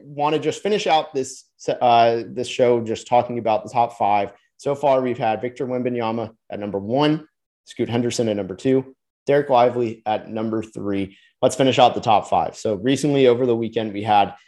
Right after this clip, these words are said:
a big decommitment. Well, the decommitment, I guess, came actually a couple weeks ago, but a reclassification and commitment from G G Jackson out of South Carolina and going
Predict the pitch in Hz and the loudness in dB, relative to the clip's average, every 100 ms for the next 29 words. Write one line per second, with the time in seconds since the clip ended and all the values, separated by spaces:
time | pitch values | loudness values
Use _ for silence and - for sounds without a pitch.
0 | _ - 104 - 165 185 165 165 143 _ | _ -8 -6 0 2 2 0 -2 -8 _
1 | _ _ _ _ _ - - 160 156 175 | _ _ _ _ _ -20 -10 -8 -4 0
2 | 165 160 147 143 131 131 131 - 160 156 | 0 0 0 2 4 2 0 -6 -4 -2
3 | 135 131 123 127 - 123 110 110 - 110 | -4 -2 0 -2 -2 -4 -4 -4 -4 -6
4 | 92 117 107 104 101 - 107 101 95 104 | -4 -4 -4 -6 -6 0 2 2 0 2
5 | 151 147 135 - 120 113 113 113 113 - | 0 4 2 2 -4 -2 -2 -2 -8 -6
6 | 113 113 113 107 95 104 101 - _ _ | -4 -4 -2 0 0 0 -6 -6 _ _
7 | _ - 113 98 - 135 175 131 135 147 | _ 0 0 0 -2 0 0 0 -2 -2
8 | 110 117 110 - 117 110 - 104 95 123 | 2 4 4 2 -6 -4 0 0 0 2
9 | 127 - 127 113 113 113 98 107 110 131 | 2 2 -2 0 -2 -2 -6 -8 2 2
10 | 131 | 2